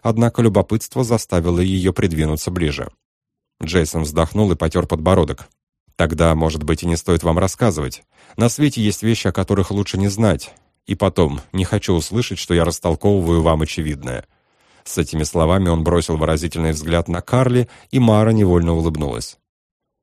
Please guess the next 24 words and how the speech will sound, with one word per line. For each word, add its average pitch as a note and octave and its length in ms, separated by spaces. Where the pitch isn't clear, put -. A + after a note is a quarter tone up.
«Ладно», F2 520
фыркнула D#2 480
Карли, C#2+ 420
«расскажи, B2+ 520
что F#2+ 200
это F2 140
за E2+ 120
Василиск E2 520
Рока A2+ 320
и D#2 80
почему, F#2+ 380
черт G2 220
возьми, E2 300
о F2+ 60
нем F2 200
лучше E2+ 260
не E2 80
знать». D#2 400
«Хорошо, E2+ 640
но F2+ 180
помните, D#2+ 720
я E2 260
вас F#2+ 220
предупредил». D#2+ 640